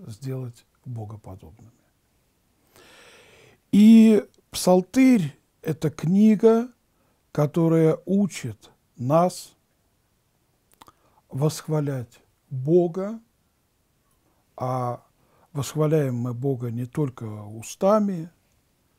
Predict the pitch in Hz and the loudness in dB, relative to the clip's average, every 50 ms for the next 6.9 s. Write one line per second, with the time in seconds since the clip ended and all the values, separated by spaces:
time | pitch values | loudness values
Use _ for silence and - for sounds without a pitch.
0 | _ _ _ _ _ _ _ - 139 143 147 143 131 127 - - 135 123 120 120 | _ _ _ _ _ _ _ -10 -8 -6 -6 -6 -8 -10 -12 -12 -12 -10 -10 -12
1 | 117 117 127 135 _ _ _ _ _ _ _ _ - - 156 143 139 135 127 123 | -12 -14 -18 -20 _ _ _ _ _ _ _ _ -12 -8 -8 -6 -6 -6 -8 -10
2 | 117 110 - - - 113 - 113 _ - - 190 196 190 - - 160 147 147 139 | -10 -12 -16 -20 -20 -20 -20 -20 _ -10 -8 -8 -8 -8 -10 -16 -14 -14 -14 -14
3 | 135 151 156 _ - 131 123 117 - - - - - - - 175 180 170 156 - | -16 -18 -20 _ -20 -18 -18 -18 -18 -20 -20 -20 -16 -10 -8 -8 -8 -8 -10 -16
4 | - 151 147 156 _ _ _ _ _ - 120 110 - - 107 110 - _ - 147 | -18 -20 -20 -20 _ _ _ _ _ -14 -14 -14 -14 -14 -18 -18 -18 _ -6 -2
5 | 151 160 170 151 - 147 147 147 151 151 156 _ _ _ _ _ _ _ _ _ | -2 -2 -2 -2 -6 -12 -14 -14 -14 -16 -18 _ _ _ _ _ _ _ _ _
6 | _ _ _ _ _ _ - - 131 139 147 151 147 - - 139 135 | _ _ _ _ _ _ -10 -6 -4 -4 -4 -4 -6 -8 -12 -14 -14